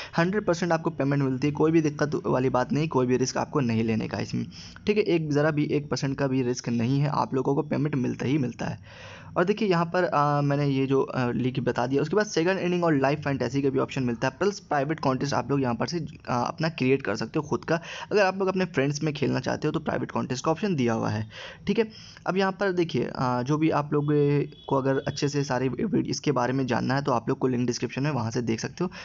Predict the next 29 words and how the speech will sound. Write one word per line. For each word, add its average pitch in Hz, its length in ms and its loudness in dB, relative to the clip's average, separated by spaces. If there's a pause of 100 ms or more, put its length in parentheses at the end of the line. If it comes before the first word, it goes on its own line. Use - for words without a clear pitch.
(120)
फिलहाल 170 220 4
मैंने 185 180 -2
इसके 180 160 -2
बारे 156 180 2
में 156 100 0
शॉर्ट 120 240 -2
में 135 140 0
बता 117 240 -2
दिया 123 180 -2
है। 143 100 -4 (380)
रेफर 196 600 4
and 160 280 2 (140)
earn 139 220 2
का 127 60 4
ऑप्शन 127 260 0
यहाँ 113 140 0
पर 143 120 0
देखने 127 260 -2
को 135 60 0
मिल 127 180 2
जाता 123 220 2
है 135 60 -2
Gamesy 120 320 2
में। 185 100 0 (480)
थ्री 233 140 0
थाउजेंड 202 400 2
for 175 180 4 (140)
each 165 280 4 (100)
referral, 143 400 2